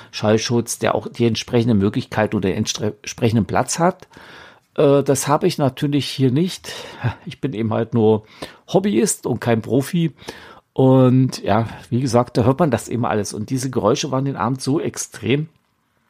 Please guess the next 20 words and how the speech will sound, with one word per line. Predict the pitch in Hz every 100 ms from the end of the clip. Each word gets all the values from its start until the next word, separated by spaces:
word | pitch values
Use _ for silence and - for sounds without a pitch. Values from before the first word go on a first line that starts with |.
| _ _ _ _ -
Ich | 117
war | 107 117
so | - 127 156 233 214
hellhörig, | 123 160 180 117 120 165
ich | -
konnte | - 123 139
nicht | 120 131 - -
einschlafen. | 113 113 76 87 92 - - - - -
So, | 135
dann | 123 110
war | 127
ich | 190 -
dann | 180
endlich | - 170 156 -
so | 110 90
weit, | 90 151 - - - _
dass | 113 123
ich | 156 -
einschlafen | - 127 113 95 95 - 98
konnte. | - 87 85